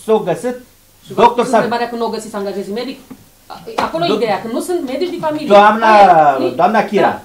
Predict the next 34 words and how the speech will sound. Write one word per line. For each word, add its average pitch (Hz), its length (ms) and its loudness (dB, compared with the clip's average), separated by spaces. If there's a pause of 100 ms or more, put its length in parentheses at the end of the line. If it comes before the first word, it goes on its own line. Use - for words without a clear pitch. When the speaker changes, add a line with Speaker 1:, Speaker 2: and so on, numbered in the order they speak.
Speaker 2:
eu 277 120 -8
v-am 381 140 -4
zis, 190 120 0
Speaker 1:
niciodată 233 460 2
Speaker 2:
o - 20 0
Speaker 1:
un 220 60 -2
Speaker 2:
să, - 60 -6
Speaker 1:
consilier 220 480 2
Speaker 2:
o 214 40 2
Speaker 1:
nu 220 60 2
Speaker 2:
să 202 60 0
Speaker 1:
se 208 80 0
Speaker 2:
vedeți. 196 240 0
Speaker 1:
duce. 139 100 -6
Eu 185 160 4
am 208 180 6
venit 190 360 -2
la 180 100 4
primar 156 460 0
și 202 80 -6
am 196 80 -4
spus 202 180 -8
destul 196 280 -6
de 180 80 -8
clar: 185 260 -2
"Domnul 196 200 -4
primar, 170 460 -2
dumneavoastră, 180 560 0 (160)
împreună 202 440 0
cu 175 160 -4
domnul 202 360 0
Benea", 127 400 -6 (400)
păi, 131 300 -8 (460)
marele 165 600 2